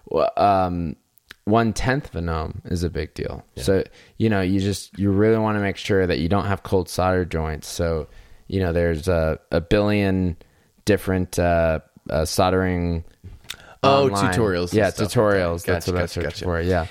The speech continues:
Speaker 2: We're gonna get into
Speaker 1: So
Speaker 2: soldering irons in a little bit because you are a great resource
Speaker 1: Mm-hmm.
Speaker 2: for experience in solder, with soldering irons of, of many different kinds, and, and this is gonna play into
Speaker 1: Yep.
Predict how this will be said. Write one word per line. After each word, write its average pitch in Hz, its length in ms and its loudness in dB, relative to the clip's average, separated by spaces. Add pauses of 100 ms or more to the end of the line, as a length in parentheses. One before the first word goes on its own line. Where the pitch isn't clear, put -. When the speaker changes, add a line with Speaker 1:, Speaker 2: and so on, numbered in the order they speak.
(200)
Speaker 2:
We're 175 140 6
gonna 247 180 4
get 165 160 4
into 131 260 2
Speaker 1:
So 104 100 4
Speaker 2:
soldering 98 360 4
irons 90 320 2
in 92 80 0
a - 20 2
little 85 140 2
bit 85 240 0
because 82 340 -2
you 107 460 2
are 82 200 0
a 80 40 -4
great 85 260 -2
resource 80 520 -2
Speaker 1:
Mm-hmm. 104 240 2
Speaker 2:
for 73 300 -2
experience 90 760 0
in 78 100 -2
solder, 69 480 -2
with 82 220 -2
soldering 78 420 -2
irons 76 320 -4
of, 73 340 -6 (100)
of 80 200 -4
many 82 180 -2
different 82 320 -6
kinds, 78 480 -4
and, 57 200 -10 (340)
and 90 160 0
this 85 220 -2
is 76 120 -4
gonna 73 200 -12
play - 260 -12
into - 420 -10 (140)
Speaker 1:
Yep. 101 260 0